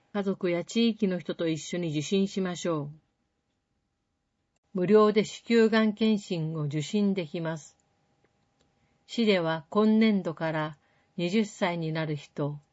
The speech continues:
平成十七年四月一日から平成十八年三月三十一日生まれに加えて、三十歳から三十九歳になる人、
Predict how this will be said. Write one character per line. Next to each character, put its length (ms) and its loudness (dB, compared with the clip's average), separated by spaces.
平 240 2
成 300 0
十 240 2
七 340 -8
年 300 -6
四 200 -8
月 220 -2
一 300 0
日 260 -6
か 160 -8
ら 220 -10
平 240 2
成 300 2
十 200 2
八 360 -6
年 300 -6
三 340 0
月 240 -4
三 320 0
十 180 -4
一 200 -4
日 260 -2
生 60 -6
ま 160 -4
れ 160 -10
に 140 0
加 340 0
え 100 -6
て、 300 -4
三 340 2
十 140 0
歳 380 -4
か 140 -6
ら 140 -2
三 340 -2
十 240 -4
九 260 0
歳 320 -4
に 160 -6
な 140 -4
る 100 -6
人、 420 -8